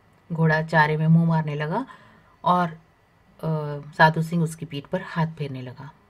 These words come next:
"तेरी बरकत रही अप्सरा, तो अपने पुराने दिन फिर आएंगे।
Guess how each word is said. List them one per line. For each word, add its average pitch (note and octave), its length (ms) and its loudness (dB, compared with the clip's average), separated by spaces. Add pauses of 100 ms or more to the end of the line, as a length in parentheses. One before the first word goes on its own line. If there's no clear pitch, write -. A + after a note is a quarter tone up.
(880)
"तेरी G3 260 8
बरकत E3 520 2
रही D#3+ 300 2
अप्सरा, E3+ 560 0
तो E3 180 -4
अपने D#3+ 300 2
पुराने D3+ 460 -2
दिन D3+ 180 -6
फिर E3 260 -2
आएंगे। C#3+ 500 -6